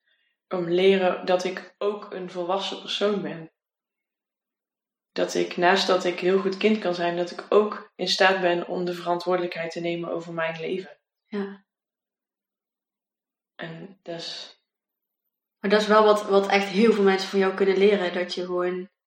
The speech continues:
Speaker 2: dat, dat stukje impuls en op intuïtie en gewoon doen, weet je wel. Ik was laatst nog ergens waar een springkussen stond.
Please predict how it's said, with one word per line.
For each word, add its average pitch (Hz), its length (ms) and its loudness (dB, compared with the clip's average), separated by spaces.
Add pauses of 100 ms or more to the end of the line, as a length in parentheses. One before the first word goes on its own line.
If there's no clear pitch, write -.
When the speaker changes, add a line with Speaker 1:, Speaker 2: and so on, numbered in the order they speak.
(400)
Speaker 2:
dat, 190 300 -10
dat 190 160 -2
stukje 196 580 2
impuls 196 600 4
en 180 360 -4 (360)
op 196 180 0
intuïtie 196 560 4
en 185 180 0
gewoon 185 640 0
doen, 190 480 2
weet 185 180 0
je 180 80 -4
wel. 240 320 -4 (800)
Ik 202 140 -2
was 196 160 4
laatst 208 280 6
nog 202 100 2
ergens 196 300 4
waar 196 140 2
een 190 60 0
springkussen 196 480 0
stond. - 580 -4